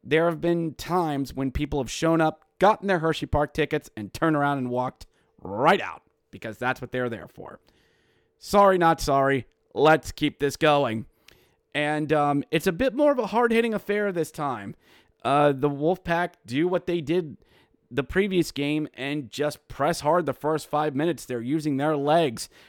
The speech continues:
They're getting that forecheck going. Three guys in, two players deep, one guy on the blue line waiting for an error, and just not really letting the Bears getting their legs going. And, um, yeah, this is,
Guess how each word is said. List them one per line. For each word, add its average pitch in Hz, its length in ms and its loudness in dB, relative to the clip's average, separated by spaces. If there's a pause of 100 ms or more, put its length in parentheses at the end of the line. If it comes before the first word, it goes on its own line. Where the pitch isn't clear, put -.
(120)
They're 147 160 0
getting 160 380 0
that 160 340 -2
forecheck 147 600 -2
going. 113 320 -4
Three 165 420 -8
guys 160 320 -2
in, 170 220 -4
two 160 200 -8
players 160 440 -6
deep, 175 360 -6 (300)
one 170 280 2
guy 170 200 4
on 160 140 2
the 135 80 0
blue 170 260 0
line 170 320 6
waiting 175 340 4
for 165 280 2
an 143 180 2
error, 165 460 2 (440)
and 151 380 -2
just 175 300 -2 (120)
not 147 300 -4
really 226 200 0
letting 196 320 -4
the 180 60 -2
Bears 160 360 -2
getting 170 300 0
their 170 180 2
legs 131 440 -2
going. 104 460 -4 (100)
And, 131 400 -4
um, 127 360 -4 (640)
yeah, 160 260 2
this 143 320 0
is, 185 400 -6